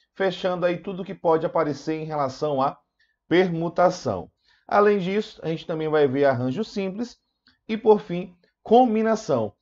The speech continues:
E aqui, galera, que é o grande lance. No Enem de dois mil e dezessete caiu uma questão que envolvia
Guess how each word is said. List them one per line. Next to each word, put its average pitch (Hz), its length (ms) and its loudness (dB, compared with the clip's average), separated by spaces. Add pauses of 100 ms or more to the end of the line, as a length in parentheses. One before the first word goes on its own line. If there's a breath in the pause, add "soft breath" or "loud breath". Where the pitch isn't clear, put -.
(220)
E 156 100 2
aqui, 175 300 4
galera, 139 320 4
que 147 140 -4
é - 20 0
o 180 80 -2
grande 175 420 -4
lance. 131 460 0 (1040)
No 123 160 2
Enem 165 260 2
de 180 80 -6
dois 160 300 2
mil 175 420 -6 (300)
e 117 60 -6
dezessete 156 580 0
caiu 170 200 2
uma 165 160 -4
questão 156 540 -2 (300)
que 202 120 -4
envolvia 165 640 0